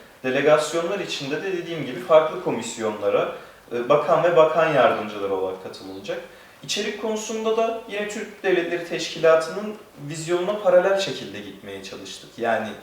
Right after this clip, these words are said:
e, mesela Eğitim Komisyonu'nda şimdi Türk Devletleri Teşkilatı'nda ortak alfabeye geçilme çalışmaları sürdürülüyor. Ki şimdi söylentiler var, ortak devletleri marşı çıkması gibi bir söylem var. Biz mesela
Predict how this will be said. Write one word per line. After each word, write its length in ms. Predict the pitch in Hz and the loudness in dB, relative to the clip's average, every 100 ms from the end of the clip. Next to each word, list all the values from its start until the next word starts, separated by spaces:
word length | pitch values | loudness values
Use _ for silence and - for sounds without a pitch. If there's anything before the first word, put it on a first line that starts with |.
| - | -8
e, 40 | |
mesela 640 | 104 - - 139 135 123 - - - - - | -6 -4 -2 6 8 6 0 -10 -20 -10 -2
Eğitim 380 | 143 - 190 | -2 -2 -6
Komisyonu'nda 640 | 190 156 143 135 131 127 170 | -2 -2 -2 -2 -2 -2 -2
şimdi 280 | - 160 - | -4 -6 -8
Türk 220 | - - | -10 -2
Devletleri 380 | 147 135 147 143 | 0 0 -2 -4
Teşkilatı'nda 800 | 143 - 123 131 123 131 139 170 | -6 -6 4 4 4 0 2 4
ortak 360 | 160 156 - 175 | 4 4 2 6
alfabeye 480 | 147 147 139 147 | 6 6 0 -2
geçilme 480 | 147 135 - 143 143 | -2 -4 -4 -4 -4
çalışmaları 640 | - 151 127 120 110 104 101 | -2 -2 -2 -4 -6 -6 -10
sürdürülüyor. 800 | - 110 104 104 92 95 - - | -12 -14 -14 -16 -14 -12 -12 -8
Ki 120 | 127 | -6
şimdi 240 | - 139 | -6 -6
söylentiler 760 | 135 139 131 139 143 - 139 139 | -2 2 4 4 2 2 4 4
var, 160 | 135 | 2
ortak 420 | - 120 120 123 110 - - | 0 -2 -2 -2 -2 -6 -4
devletleri 340 | 117 113 113 113 | -4 -2 -4 -2
marşı 380 | 110 107 - | -2 -2 -4
çıkması 380 | - - 117 - | -10 -10 -8 -8
gibi 120 | 110 104 - - | -10 -16 -20 -12
bir 220 | 113 110 | -12 -10
söylem 520 | - 120 110 120 - | -12 -4 -2 0 -2
var. 240 | - - - | -6 -10 -12
Biz 120 | 185 | -8
mesela 640 | 185 160 147 160 175 175 - | -4 -2 4 4 4 0 -8